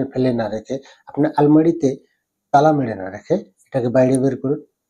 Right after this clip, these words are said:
যদি আপনার বাসায় না থাকে, তাহলে নতুন করে বই কিনুন, আজ থেকে বই পড়া শুরু করুন। বই পড়লে আপনার জ্ঞানের স্বল্পতা কেটে যাবে, আপনার ভবিষ্যৎ পরিকল্পনাগুলো সুপরিকল্পিত হবে, আপনি যে কোনো কাজে খুব দ্রুত, খুব সহজে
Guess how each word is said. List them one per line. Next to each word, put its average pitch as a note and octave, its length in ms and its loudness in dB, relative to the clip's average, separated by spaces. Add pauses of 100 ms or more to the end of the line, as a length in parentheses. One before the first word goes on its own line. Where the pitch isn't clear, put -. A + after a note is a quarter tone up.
যদি C3 160 2
আপনার C3+ 240 0
বাসায় C3 360 -2
না B2+ 80 2
থাকে, B2 260 -6 (280)
তাহলে B2+ 260 -2
নতুন C3+ 220 -2
করে C3+ 140 0 (100)
বই B2+ 140 2
কিনুন, C#3 260 0 (340)
আজ - 100 -4 (100)
থেকে B2 240 -4
বই A#2+ 200 2
পড়া A2 220 -4
শুরু G2+ 220 -14
করুন। G2 200 -14 (680)
বই C#3 240 4
পড়লে F3+ 220 0
আপনার D#3+ 260 -2
জ্ঞানের C3+ 340 0
স্বল্পতা B2+ 420 -6
কেটে A#2 320 -10
যাবে, C3+ 180 -6 (320)
আপনার B2+ 260 -4 (100)
ভবিষ্যৎ B2+ 420 -4
পরিকল্পনাগুলো B2 760 -2
সুপরিকল্পিত B2+ 720 -4
হবে, D#3 220 0 (280)
আপনি - 180 -2 (120)
যে B2 160 0
কোনো B2+ 180 2
কাজে A#2+ 260 -2 (300)
খুব B2+ 140 -8 (120)
দ্রুত, A2+ 240 -6 (440)
খুব D#3+ 140 -6 (140)
সহজে A#2 360 -2